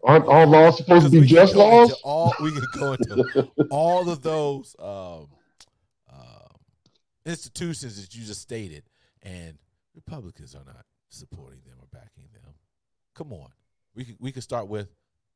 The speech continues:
Speaker 2: with, with, with, with the gun reform. The police, sheriff departments saying some of these things are ridiculous.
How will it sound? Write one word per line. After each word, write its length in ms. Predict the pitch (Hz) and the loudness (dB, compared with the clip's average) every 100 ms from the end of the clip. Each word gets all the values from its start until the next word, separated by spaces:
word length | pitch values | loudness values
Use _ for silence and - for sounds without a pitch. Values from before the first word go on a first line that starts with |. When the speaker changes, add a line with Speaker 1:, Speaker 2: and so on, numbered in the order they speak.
| _ _ | _ _
Speaker 2:
with, 220 | 101 - | -20 -18
with, 160 | 101 - | -20 -20
with, 180 | 101 98 - | -20 -20 -20
with 180 | 101 _ _ _ _ _ | -20 _ _ _ _ _
the 80 | 98 | -20
gun 400 | 87 120 107 87 | -16 -16 -16 -20
reform. 420 | 82 - 82 65 _ _ _ _ _ _ | -20 -20 -20 -20 _ _ _ _ _ _
The 60 | |
police, 580 | - - 139 139 139 - _ _ _ _ _ _ _ _ _ | -16 -14 -14 -16 -20 -20 _ _ _ _ _ _ _ _ _
sheriff 480 | - 160 143 135 117 | -18 -12 -10 -10 -14
departments 680 | 127 139 123 107 110 _ _ _ _ _ _ _ | -16 -12 -12 -14 -20 _ _ _ _ _ _ _
saying 480 | - 127 117 107 98 _ _ | -18 -16 -14 -16 -20 _ _
some 320 | - - 135 127 | -20 -14 -14 -14
of 100 | 110 | -14
these 360 | 117 107 98 | -14 -14 -16
things 340 | - 107 101 - | -18 -18 -18 -18
are 160 | 95 | -18
ridiculous. 720 | 95 90 98 - 76 69 _ | -16 -16 -18 -18 -20 -20 _